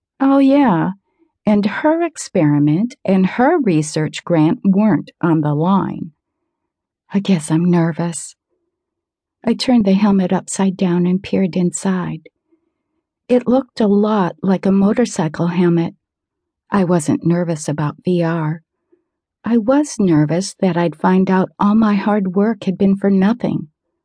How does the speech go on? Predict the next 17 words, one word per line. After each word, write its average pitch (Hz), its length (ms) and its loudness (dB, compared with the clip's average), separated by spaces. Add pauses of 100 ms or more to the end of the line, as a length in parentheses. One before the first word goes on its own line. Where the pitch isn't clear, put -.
(540)
What 269 220 2
if 294 240 2
my 196 160 4
hypothesis 185 960 0
was 175 320 -2
wrong? 202 560 0 (600)
What 233 180 2
if 349 220 -2
I 320 80 2
put 254 240 0
on 214 160 4
the 196 80 4
helmet 233 440 2
and 196 280 0
didn't 240 340 2
see 302 340 2
anything? 151 720 0